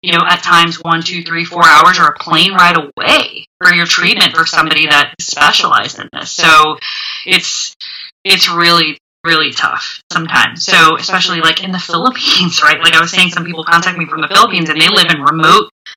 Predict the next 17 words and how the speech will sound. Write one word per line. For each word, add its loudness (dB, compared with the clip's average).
towns 4
and -4
villages, 0
and -8
the -2
only -2
thing 0
available 2
for -2
them 0
is -4
in 0
Manila, 4
you -2
know, 6
and 2
I 2